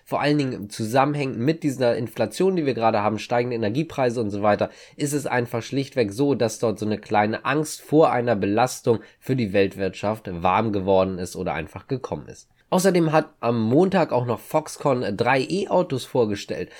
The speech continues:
Damit greifen sie den Markt jetzt aktiv an. Es war schon immer klar, dass sie da natürlich irgendwo in diesen Markt eindringen wollen. Eigentlich war Foxconn ja eher als Apple-Zulieferer bekannt, jetzt also auch im E-Auto-Bereich. Dafür arbeitet man übrigens unter anderem mit Fisker und auch mit Geely zusammen.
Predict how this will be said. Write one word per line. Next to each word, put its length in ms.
Damit 220
greifen 360
sie 140
den 120
Markt 260
jetzt 180
aktiv 400
an. 220
Es 160
war 100
schon 160
immer 180
klar, 280
dass 180
sie 80
da 160
natürlich 460
irgendwo 420
in 140
diesen 180
Markt 300
eindringen 420
wollen. 240
Eigentlich 300
war 80
Foxconn 480
ja 80
eher 200
als 200
Apple-Zulieferer 880
bekannt, 420
jetzt 260
also 260
auch 200
im 320
E-Auto-Bereich. 1080
Dafür 460
arbeitet 420
man 160
übrigens 320
unter 320
anderem 200
mit 160
Fisker 400
und 160
auch 80
mit 180
Geely 320
zusammen. 440